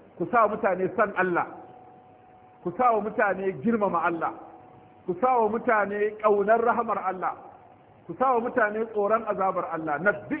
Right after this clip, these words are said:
ibadi anni ana al-ghafurur rahim.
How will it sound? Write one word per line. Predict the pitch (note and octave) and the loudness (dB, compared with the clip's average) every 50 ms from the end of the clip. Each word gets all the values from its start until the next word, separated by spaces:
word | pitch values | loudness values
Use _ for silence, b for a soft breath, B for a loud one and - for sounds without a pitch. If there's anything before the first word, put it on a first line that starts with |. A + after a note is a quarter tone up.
| D4 D4+ C#4+ | -6 -6 -6
ibadi | C4 G3+ G#3 G3+ G3 F3+ D#3+ F3+ F3 E3+ D#3 D3 - - - - - - - - - - - | -2 0 2 2 2 2 -2 -4 -8 -8 -10 -12 -14 -16 -18 -18 -18 -18 -18 -20 -12 -4 0
anni | - G#3 G#3 G3+ G#3+ B3 C#4+ D4 D4 D4 D4 C#4+ - - - - - | 0 2 2 0 -2 -2 -2 -2 -4 -6 -8 -10 -12 -16 -16 -6 0
ana | G#3 A#3 A3+ A3 | 0 2 2 0
al-ghafurur | G3+ E3 C3+ E3 F3 - G3+ G3 F#3+ F3 E3 D3+ | -2 -4 -2 -4 -4 -2 -2 -2 0 0 0 -2
rahim. | C#3+ - E3 D3+ C3 G#2 | -2 -4 -4 -6 -6 -8